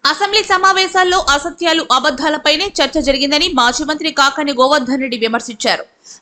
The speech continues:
మద్యం పాలసీపై అసెంబ్లీలో సోమిరెడ్డి చేసిన వ్యాఖ్యలపై విచారణకు తాము సిద్ధమని ఆయన నెల్లూరులో ప్రకటించారు.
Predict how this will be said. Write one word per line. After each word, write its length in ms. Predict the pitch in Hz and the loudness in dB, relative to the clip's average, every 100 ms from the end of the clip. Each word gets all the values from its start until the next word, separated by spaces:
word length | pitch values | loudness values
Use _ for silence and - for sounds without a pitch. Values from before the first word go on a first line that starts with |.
| 240 | -2
మద్యం 340 | 254 254 359 | -2 -2 -4
పాలసీపై 580 | 320 320 330 330 320 320 | 0 0 0 -2 0 2
అసెంబ్లీలో 500 | 294 330 302 311 311 | 2 0 -2 0 0
సోమిరెడ్డి 520 | 320 311 330 302 311 | 0 0 -2 -6 -6
చేసిన 200 | 311 311 | -6 -4
వ్యాఖ్యలపై 580 | 262 269 285 302 302 311 | 0 0 0 -4 -2 -2
విచారణకు 520 | 262 262 302 285 285 | -4 -4 -4 -4 -4
తాము 260 | 262 247 240 | -2 -2 -2
సిద్ధమని 640 | - 240 359 339 311 311 - - 247 | -8 -8 -4 -2 -2 -4 -14 -6 -2
ఆయన 220 | 269 269 | 0 0
నెల్లూరులో 460 | 254 277 359 320 | 0 -2 -2 -2
ప్రకటించారు. 680 | 285 214 202 226 196 220 160 | -2 -2 -4 -4 -6 -4 -6